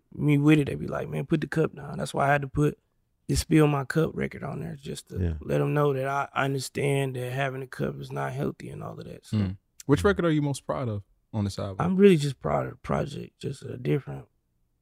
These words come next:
Speaker 1: emotions that I'm giving. You know,
Speaker 3: Mm.
Speaker 1: I don't got no favorite song that I'm super proud of.
Speaker 3: Mm, okay.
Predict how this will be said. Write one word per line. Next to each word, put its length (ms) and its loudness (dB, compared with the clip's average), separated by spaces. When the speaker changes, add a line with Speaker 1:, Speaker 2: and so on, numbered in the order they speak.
Speaker 1:
emotions 540 -2
that 120 -6
I'm 200 -4
giving. 340 -4
You 100 -12
know, 80 -6
Speaker 3:
Mm. 140 2
Speaker 1:
I 120 -2
don't 100 -4
got 160 -4
no 160 -8
favorite 380 -6
song 300 -8
that 100 -10
I'm 160 -16
super 260 -6
proud 300 -10
of. 140 -12
Speaker 3:
Mm, 360 0
okay. 300 -10